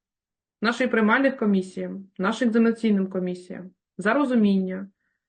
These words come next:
за те, що вони з вами. Дякую нашим ректорам наших навчальних закладів за можливість. Дякую нашій країні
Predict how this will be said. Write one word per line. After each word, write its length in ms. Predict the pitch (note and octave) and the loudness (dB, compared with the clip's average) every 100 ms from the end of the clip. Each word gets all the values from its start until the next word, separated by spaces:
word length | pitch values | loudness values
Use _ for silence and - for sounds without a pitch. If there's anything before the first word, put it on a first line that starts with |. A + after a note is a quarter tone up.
| _ _ _ _ - | _ _ _ _ -6
за 180 | G3 G3+ | -4 -2
те, 380 | A#3 D#4+ F4 - _ _ _ | 0 -2 -4 -16 _ _ _
що 200 | - G#3 | -6 -4
вони 460 | G3 G#3+ C4 B3 - _ _ - | 0 0 0 -2 -6 _ _ -14
з 120 | F3+ | -6
вами. 420 | G3 F#3 E3+ - _ _ _ _ _ _ _ _ _ G3+ | -4 -2 -4 -10 _ _ _ _ _ _ _ _ _ -10
Дякую 640 | F#3 G3 F#3+ F3+ F3 F#3 - _ _ | -2 -2 -2 -8 -12 -14 -20 _ _
нашим 360 | G3 A#3 B3+ G#3+ | -2 0 0 0
ректорам 600 | G#3 G#3 F#3 F3 F3+ - _ _ _ _ _ _ _ _ _ _ _ _ _ _ | 0 -2 -2 -4 -8 -16 _ _ _ _ _ _ _ _ _ _ _ _ _ _
наших 400 | F#3+ A3 B3 - _ _ _ _ _ _ _ _ - | -4 -2 -4 -6 _ _ _ _ _ _ _ _ -6
навчальних 520 | F3+ F3+ F3+ F3+ F#3 - F#3+ | -6 -4 -4 -4 -6 -10 -10
закладів 600 | F3 - F#3+ F#3 F#3 _ _ _ _ G3 | -8 -8 -10 -10 -14 _ _ _ _ -4
за 140 | G3 | 2
можливість. 640 | G#3 G3+ F#3+ E3 - - _ _ _ _ _ _ _ - | 4 4 0 -2 -8 -16 _ _ _ _ _ _ _ -4
Дякую 340 | A#3 C#4 C4 | -2 0 2
нашій 280 | G#3+ G#3+ A3 | 2 2 -2
країні 580 | G#3+ F#3+ F3+ F3 F3 | 0 0 0 -4 -10